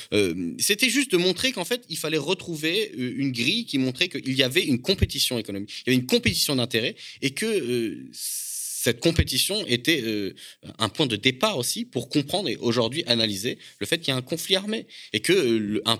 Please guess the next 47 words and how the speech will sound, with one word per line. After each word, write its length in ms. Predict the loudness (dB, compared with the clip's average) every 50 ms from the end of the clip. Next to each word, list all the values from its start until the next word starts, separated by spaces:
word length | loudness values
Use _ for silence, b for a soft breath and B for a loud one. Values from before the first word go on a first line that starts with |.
| -2 -8
des 200 | -2 2 2 2
peuples 340 | 4 4 2 2 2 0 -6 -2
sont 260 | -2 0 0 0 0
en 60 | 0
guerre, 200 | 0 0 0 -2 -4
c'est-à-dire 280 | -8 -6 -4 -2 -2 0
le 140 | -2 0
peuple 360 | 2 2 2 2 2 0 -2 -4 B B B
ukrainien 380 | -4 -2 0 0 2 2 2 0
est 140 | 0 -2 -4
en 100 | -10 -8
train 180 | -6 -4 -4 -4
de, 220 | -4 -4 -8 -8 B B B B B -2
euh, 140 | -2 -2
de, 200 | -2 -2 -4 -4
de 140 | -2 -2 -2
subir 300 | -2 -2 -2 0 0 2
une 80 | 2 2
offensive 380 | 0 -2 -2 -4 -4 -4 -6 _ -4
extrêmement 420 | -2 -2 -2 0 0 0 2 0
brutale 380 | 0 -2 -4 -4 -4 -4 -2 -2
et 60 | -2
barbare 360 | -4 -4 -2 0 -2 -2 -2 -4 B B B B B B
et 120 | -2 -2
que, 140 | 0 2 2
euh, 600 | 2 2 0 -2 -4 -6 -8 -10 -12 -14 -16 -20 _ _ _ _ _ _ _ _ _ _ _ -14 -14 -14 -14 -10 -6
c'était 460 | -2 0 0 0 4 4 4 6 6
malheureusement 640 | 4 4 4 4 4 4 2 2 2 2 2 2 2
les 120 | 2 2 0
conséquences 720 | 0 0 2 2 2 0 0 0 -2 -2 -2 -2 -4 -4
d'un, 280 | -4 -6 -6 -6 -8 -10
d'un, 360 | -12 -10 -8 -8 -6 -4 -2
d'un 120 | -2 0
jeu 140 | 2 2 2
qui 80 | 2 0
avait 140 | -2 -2
commencé, 360 | -4 -4 -4 -4 -4 -4 -4 -2
d'un 100 | -2 0
jeu 100 | 0 -2
politique 520 | 0 0 -2 -2 -2 -4 -4 -4 -6 -12 B B B B
et 60 | -2
économique 320 | 0 0 0 0 0 0 -2
qui 60 | -4
avait 80 | -4
commencé 320 | -2 -2 -2 -2 -2 -2 -4
depuis 220 | -4 -4 -4 -4
longtemps. 420 | -2 -2 -4 -4 -6 -8 -12 -12